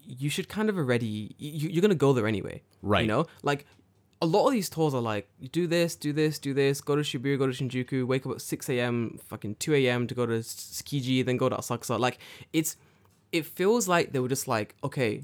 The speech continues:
Speaker 1: what is"
Speaker 2: What is the most Japanese
Speaker 1: Yeah.
Speaker 2: thing you're gonna do?
Speaker 1: "What is the most generic Japan bullshit? Okay, shove it into a tour." Should we think about how to make this cohesive? No.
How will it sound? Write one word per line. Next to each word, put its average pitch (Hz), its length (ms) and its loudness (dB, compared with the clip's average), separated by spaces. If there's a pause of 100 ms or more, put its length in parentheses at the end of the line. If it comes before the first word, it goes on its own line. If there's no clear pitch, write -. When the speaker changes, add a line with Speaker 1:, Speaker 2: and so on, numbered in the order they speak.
Speaker 1:
what 139 260 0
is" 131 320 0 (380)
Speaker 2:
What 151 140 0
is 202 140 2
the 123 80 -2
most 98 300 0
Japanese 98 640 0
Speaker 1:
Yeah. 165 100 6
Speaker 2:
thing 90 200 -6
you're 85 140 -6
gonna 80 160 -8
do? 78 220 -10 (260)
Speaker 1:
"What 151 260 2
is 190 120 2
the 202 80 -2
most 165 280 2
generic 123 720 2
Japan 113 380 -4
bullshit? 110 500 -8
Okay, - 300 -2 (260)
shove 156 320 2
it 165 60 2
into 139 240 0
a 110 40 -2
tour." 98 280 -6 (320)
Should - 200 -2
we 180 80 4
think 185 220 4
about 170 120 2
how 175 120 2
to 160 60 2
make 160 160 4
this 147 120 -2
cohesive? 170 520 0 (160)
No. 120 360 0